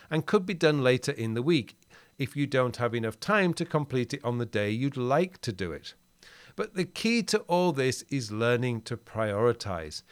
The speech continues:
You cannot do everything, and you will always have more tasks on your to-do list than you could complete in a day or a week. And those tasks will keep coming. It's like email. You can get yourself to inbox zero,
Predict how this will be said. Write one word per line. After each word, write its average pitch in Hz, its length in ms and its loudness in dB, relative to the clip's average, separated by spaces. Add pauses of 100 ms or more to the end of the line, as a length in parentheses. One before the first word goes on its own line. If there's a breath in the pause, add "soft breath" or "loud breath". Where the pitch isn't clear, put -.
(220 loud breath)
You 160 140 -2
cannot 180 760 -2
do 139 380 -2 (160)
everything, 127 560 -2
and 147 160 -2
you 170 120 0
will 180 280 2
always 196 580 4
have 135 400 0
more 139 320 4
tasks 123 560 2
on 117 160 -2
your 156 160 2
to-do 131 400 0
list 117 300 0 (360 loud breath)
than 139 200 0
you 143 220 2
could 147 260 -2 (180)
complete 120 600 -4
in 139 160 -4
a 151 60 -2
day 107 380 -2
or 104 220 -2
a 120 80 0
week. 147 400 2 (360 soft breath)
And 185 220 2
those 160 340 6
tasks 143 480 0
will 143 260 2
keep 160 420 -6
coming. 156 460 -4 (220)
It's 202 200 -2
like 165 280 4
email. 139 460 4 (300 loud breath)
You 175 160 0
can 202 220 0
get 151 260 0
yourself 160 460 2
to 143 80 0
inbox 135 560 -4
zero, 139 520 2